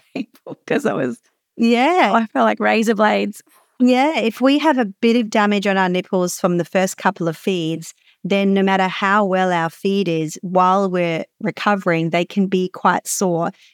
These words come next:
Speaker 2: Usually, if the feed is going well, it's really sore on attachment, ten, twenty seconds. And I'm always saying to ladies, "Don't be like, 'Oh
Speaker 1: Yeah.
Speaker 2: my gosh, something's wrong.' Just wait ten or twenty seconds. If it gets better, then the feed's going well.
Speaker 1: Yeah.
Speaker 2: If it's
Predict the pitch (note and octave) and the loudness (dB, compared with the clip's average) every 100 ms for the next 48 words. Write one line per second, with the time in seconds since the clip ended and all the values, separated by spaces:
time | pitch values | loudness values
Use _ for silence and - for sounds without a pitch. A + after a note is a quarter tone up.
0 | - G#3 A3+ G3 G#3 F#3+ G3 G3 - F#3+ | 0 2 4 2 0 0 -2 -6 -4 -6
1 | F3 G3+ F#3 F3 F3 F3 E3+ E3 E3+ F3 | -2 -2 0 -2 -2 0 0 0 0 0
2 | D#3+ F3 _ _ F#3 - E3 E3 G3+ G3 | 0 -2 _ _ -8 -6 -8 -2 0 0
3 | G3 - F#3+ F3 E3 - - - A#3 B3 | -2 -2 -2 0 -2 -4 -8 -4 0 0
4 | - - - G3 F#3+ - F3+ F3 F#3+ F#3+ | 0 -6 -4 -2 -2 -2 -2 -2 -4 0
5 | G#3+ F#3 F#3+ F#3+ F#3 F3+ - F3 F3+ F3+ | 0 0 0 2 0 -2 -2 -2 -2 -2
6 | F3 F3+ E3+ - _ _ _ - G#3+ A3 | 0 -2 -4 -10 _ _ _ 0 2 2
7 | G#3+ G#3 F#3 F3+ G#3 F#3 F#3 F3 E3+ - | 2 2 2 2 0 0 -4 -8 -8 -8
8 | - _ - F#3+ F3+ F#3+ F3+ G3 F#3 F3 | -10 _ -6 -2 0 0 0 0 2 2
9 | F3+ F3 F#3 A#3 - F3+ F3 F3 F3+ - | 0 -4 -2 -2 -2 -2 0 0 -2 -4
10 | F#3+ F3 - F3+ E3 - E3+ - C4+ - | -2 -2 -2 -2 -2 -2 -2 2 0 0
11 | - - - G#3 F#3+ F#3+ G#3+ G#3 - F#3+ | -12 -16 -4 -2 -2 -2 -2 -2 -4 0
12 | G#3+ B3+ G3+ F3+ - F3 E3 F3+ E3+ E3 | 2 2 0 -2 -2 -4 -2 -2 -2 0
13 | F#3+ A#3 - | -2 -2 -8